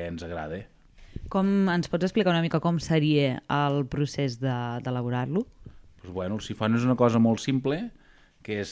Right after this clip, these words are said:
Speaker 1: C O dos, que és gas carbònic, eh, barrejat amb aigua, eh, tot a alta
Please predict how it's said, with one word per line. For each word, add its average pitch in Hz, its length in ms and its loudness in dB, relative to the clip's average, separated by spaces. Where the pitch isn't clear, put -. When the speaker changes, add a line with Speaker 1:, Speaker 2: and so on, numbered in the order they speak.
Speaker 1:
C 113 160 0
O 107 80 2
dos, 147 400 0
que 107 80 -10
és 95 80 -8
gas 101 180 -4
carbònic, 131 600 -4
eh, 92 640 -6
barrejat 104 400 -2
amb 127 140 4
aigua, 143 260 0
eh, 95 400 -8
tot 98 160 -6
a 98 80 0
alta 98 240 -2